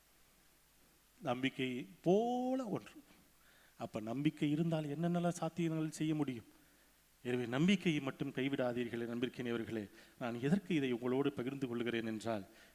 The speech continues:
இன்னும் இந்த நிலம், இந்த பூமி, இந்த தாழம்பூர், இந்த தெய்வீக ஆலயம், இந்த இடம் பல, பல, பல, பல மாற்றங்களை காண வேண்டும் என்பது என் நம்பிக்கை.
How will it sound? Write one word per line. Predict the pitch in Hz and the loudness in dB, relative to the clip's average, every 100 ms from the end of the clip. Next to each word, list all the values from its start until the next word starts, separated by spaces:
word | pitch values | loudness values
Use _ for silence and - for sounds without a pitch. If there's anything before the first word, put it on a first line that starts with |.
| - | -8
இன்னும் | 131 151 170 190 190 - - - | 0 4 6 4 0 -6 -20 -8
இந்த | 135 156 156 | 2 4 6
நிலம், | 156 120 113 101 - - - | 2 2 -2 -4 -12 -20 -6
இந்த | - 165 190 196 | 2 6 6 4
பூமி, | 135 143 135 117 98 - - | 6 6 4 0 -8 -18 -2
இந்த | 147 156 160 | 4 4 6
தாழம்பூர், | 143 160 165 147 147 165 143 | 4 4 4 4 2 2 2
இந்த | 151 151 | 4 4
தெய்வீக | 135 156 156 147 143 | 2 0 2 2 2
ஆலயம், | 117 131 135 113 95 - - - | 2 2 0 -2 -8 -18 -12 4
இந்த | 160 190 | 8 8
இடம் | 165 131 131 110 - - - - - | 6 2 -2 -4 -12 -20 -20 -20 -6
பல, | 180 175 208 175 - - | 0 2 4 0 -2 0
பல, | 139 143 151 | 2 4 2
பல, | - 135 139 | 0 0 0
பல | 123 127 131 | 0 0 0
மாற்றங்களை | 117 120 - 123 113 113 | -2 -4 -4 -4 -2 -2
காண | 120 117 123 | -2 -2 -2
வேண்டும் | 113 113 110 101 - - - - - _ _ - | -2 -2 -2 -4 -8 -20 -20 -20 -20 _ _ -12
என்பது | 123 110 104 107 | -6 -4 -4 -4
என் | 110 | -2
நம்பிக்கை. | 113 113 117 123 104 | -2 -2 -4 -4 -6